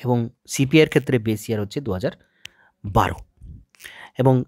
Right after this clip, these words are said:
সিপিআই বের করে, সিপিআই এর হিসাব করে Ministry of Statistics and Program Impl-, Implementation এবং ডাব্লিউপিআই হিসাব করে Ministry of Commerce and Industry। তো এই দুটো তফাৎ খুবই গুরুত্বপূর্ণ, আর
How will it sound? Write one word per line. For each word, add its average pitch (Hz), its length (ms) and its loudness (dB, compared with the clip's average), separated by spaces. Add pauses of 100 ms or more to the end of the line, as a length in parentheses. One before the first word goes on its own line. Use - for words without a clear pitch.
সিপিআই 180 540 4 (360)
বের 139 220 4
করে, 170 280 4 (260)
সিপিআই 135 340 0
এর 123 60 0
হিসাব 127 340 0
করে 190 180 2
Ministry 143 500 -2
of - 20 0
Statistics 143 640 -4
and 147 160 -2
Program 123 380 0
Impl-, 139 380 -8
Implementation 160 600 2 (880)
এবং 160 200 6
ডাব্লিউপিআই 170 480 6
হিসাব 175 260 2
করে 113 260 0 (160)
Ministry 143 460 0
of - 20 -12 (120)
Commerce 120 340 0
and 240 80 -4 (120)
Industry। 98 380 -8 (1300)
তো 117 280 0
এই 160 140 6
দুটো 151 320 -2 (320)
তফাৎ - 260 -4
খুবই 131 200 2
গুরুত্বপূর্ণ, 120 640 0 (140)
আর 110 180 -6